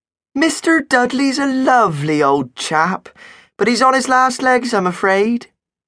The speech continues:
Missus Scudder said to Mum. "He can't get out now.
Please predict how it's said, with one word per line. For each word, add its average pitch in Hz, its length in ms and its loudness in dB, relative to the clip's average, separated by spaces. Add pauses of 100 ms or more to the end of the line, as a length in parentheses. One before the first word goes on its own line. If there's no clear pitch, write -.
(120)
Missus 123 260 -4
Scudder 104 340 -4
said 101 260 -6
to - 80 -6
Mum. 104 320 -4 (920)
"He 254 80 -4
can't 294 280 0
get 277 120 0
out 262 300 2
now. 190 580 0